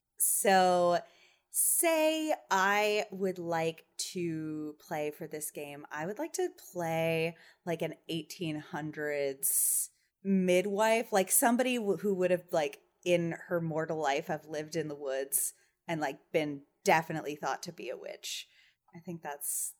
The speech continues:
that's the general concept of her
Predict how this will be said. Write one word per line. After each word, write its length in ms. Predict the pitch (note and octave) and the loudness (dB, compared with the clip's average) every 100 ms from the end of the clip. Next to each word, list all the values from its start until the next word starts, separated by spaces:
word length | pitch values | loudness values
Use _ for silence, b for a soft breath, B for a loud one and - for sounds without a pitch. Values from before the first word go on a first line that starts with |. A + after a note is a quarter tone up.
| _ _ - | _ _ -2
that's 240 | F3+ - | -2 -2
the 100 | F#3 | -4
general 540 | D#3+ F3+ F3+ F3+ E3+ | -2 2 4 4 2
concept 680 | E3 - D#3 D3+ D#3+ - - - | 0 -4 -6 -6 -8 -10 -8 -10
of 120 | D3 - | -10 -10
her 640 | F3 D#3 D3 C#3+ C#3+ C3+ | -6 -2 -2 0 -2 -4